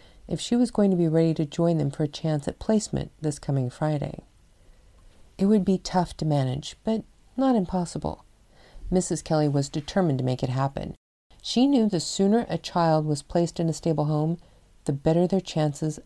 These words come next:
of successfully settling into a new family.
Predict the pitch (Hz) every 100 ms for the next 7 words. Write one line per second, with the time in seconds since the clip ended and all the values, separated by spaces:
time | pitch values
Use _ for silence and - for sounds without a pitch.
0 | - 156 - - 180 - 202 - - 208
1 | 185 - 160 147 127 143 151 - 139 135
2 | 135 139 127 131 -